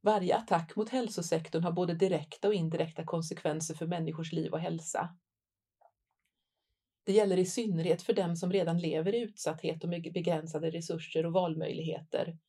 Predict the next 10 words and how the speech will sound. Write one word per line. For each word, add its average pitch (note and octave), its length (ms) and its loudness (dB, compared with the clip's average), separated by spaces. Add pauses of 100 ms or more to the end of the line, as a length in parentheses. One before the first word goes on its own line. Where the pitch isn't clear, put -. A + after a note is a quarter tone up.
(500)
och F3 120 0
bidrar E3+ 380 2
därför D#3+ 300 0
till E3 160 -8
förvärrad F3 500 0
fattigdom E3 500 -2
i D#3+ 40 0
dimensionen D#3+ 560 -4
mänsklig D#3+ 400 -6
säkerhet. - 800 -8